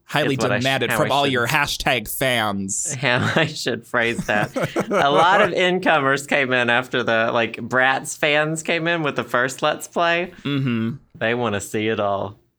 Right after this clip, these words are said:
Speaker 1: Oh my God. Let me, do you want me to trigger you by just mentioning Outlast two?
Speaker 2: Oh my God, do you mean the worst game ever made?
Speaker 1: So, like, I, I don't think we ever got, like, your official review at the end of it, but we, like, through a few, through, like, the past, like, five podcasts, I've just been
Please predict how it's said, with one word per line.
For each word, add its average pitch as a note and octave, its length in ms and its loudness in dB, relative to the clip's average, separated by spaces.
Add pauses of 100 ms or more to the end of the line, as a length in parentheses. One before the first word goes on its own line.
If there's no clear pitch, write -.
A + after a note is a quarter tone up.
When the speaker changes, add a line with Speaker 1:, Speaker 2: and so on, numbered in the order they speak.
Speaker 1:
Oh C#3+ 160 0
my C#3 100 0
God. C3+ 200 0
Let F3 160 0
me, A3 60 0
do D#3 120 -4
you F3 40 2
want F#3+ 100 0
me A3 60 -2
to F#3 100 0
trigger D3+ 280 0
you E3+ 120 2
by C#3+ 140 2
just B2+ 180 -2
mentioning C3+ 480 -2
Outlast C3 500 0
two? C3 420 -2 (540)
Speaker 2:
Oh D#3+ 160 6
my C3 160 2
God, A#2 320 2
do A#2 80 0
you A#2+ 40 0
mean B2+ 100 0
the A#2 100 2
worst A2+ 400 0
game C3 260 0
ever A#2 280 2
made? A#2 500 0 (120)
Speaker 1:
So, F#3 220 -2
like, D#3+ 480 0 (520)
I, D#3 280 2
I F3+ 80 2
don't G#3 100 -2
think A#3+ 140 -4
we A3 120 2
ever F#3+ 140 0
got, F3 180 2
like, C#3+ 160 -2
your C3 100 2
official C#3+ 560 0
review B2+ 320 0
at A#2 80 -4
the B2+ 100 -2
end A#2+ 160 0
of C3 120 -2
it, C#3 280 -2 (320)
but D3 200 0
we, E3 160 2
like, D#3+ 180 0
through G3+ 260 2
a D#3+ 100 0
few, G#3 260 -2
through, G#3 220 -2
like, G#3+ 100 -2
the F#3+ 80 -2
past, G3+ 320 0
like, C#3+ 120 -2
five E3 280 0
podcasts, D3 500 0
I've C#3 80 -4
just C#3 140 -4
been A#2+ 180 -2